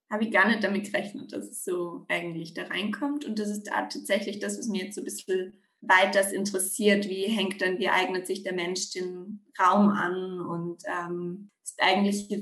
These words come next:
sehr spezialisiert jetzt und jetzt gar nicht so unsere grobe Hauptrichtung, aber das hat mich überrascht, dass das doch drin ist, weil es immer was war, wie irgendwie, wie interagiert der Mensch. Das hat mich immer sehr interessiert und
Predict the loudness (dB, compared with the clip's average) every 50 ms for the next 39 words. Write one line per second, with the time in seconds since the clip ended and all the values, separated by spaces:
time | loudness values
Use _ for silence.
0 | -6 -10 _ _ _ -16 -4 2 4 6 6 6 4 2 0 0 0 0 2 2
1 | 0 0 0 -2 -4 -2 2 2 2 2 2 0 0 -2 -2 -2 0 0 2 2
2 | 2 2 2 2 4 2 2 0 0 2 2 4 4 4 4 2 0 -2 -4 -2
3 | -2 0 0 0 -2 0 0 -2 -2 -2 -6 -6 -6 -4 -4 -4 -4 -4 -6 -4
4 | -2 -2 0 0 0 0 -2 -2 -2 -2 -2 -2 -2 -4 -4 -4 -4 -4 0 2
5 | 2 2 2 0 -4 -6 -6 -6 -6 -8 -6 -6 -6 -6 -6 -8 -10 -10 -6 -4
6 | -2 -2 -2 -4 -4 -4 -2 -2 -2 -4 -6 -6 -4 -4 -2 -2 -2 -4 -6 -8
7 | -10 -10 -6 -4 -4 -2 -4 -6 -10 -10 -10 -10 -8 -8 -8 -10 -10 _ _ _
8 | -20 -20 -20 -20 _ _ -6 -4 -4 -4 -4 -4 -6 -6 -6 -8 -8 -8 -8 -10
9 | -10 -10 -10 -10 -10 -10 -10 -10 -12 -14 -12 -12 -10 -10 -12 -12 -14 -12 -8 -6
10 | -4 -4 -4 -6 -4 -4 -2 -2 0 0 -2 -2 -4 -2 0 2 2 2 2 0
11 | 0 0 2 2 0 -2 -8 -14 -20